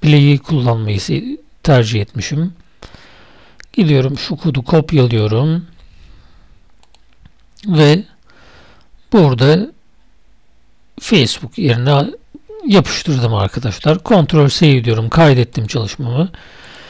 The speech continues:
Şöyle refresh dediğim zaman arkadaşlar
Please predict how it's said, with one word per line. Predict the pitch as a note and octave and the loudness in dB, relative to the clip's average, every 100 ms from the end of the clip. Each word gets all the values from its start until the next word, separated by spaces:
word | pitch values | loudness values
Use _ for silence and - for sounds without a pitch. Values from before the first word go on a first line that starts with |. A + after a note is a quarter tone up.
| - - | -20 -20
Şöyle | - - A#3 C4+ | -6 -2 0 4
refresh | G3 - F#3 - | 4 4 2 2
dediğim | G#3 E3+ E3 | 2 4 4
zaman | C3+ B2 A#2 | 2 2 2
arkadaşlar | A2 C#3 G#2+ - E3+ | 0 0 -2 0 0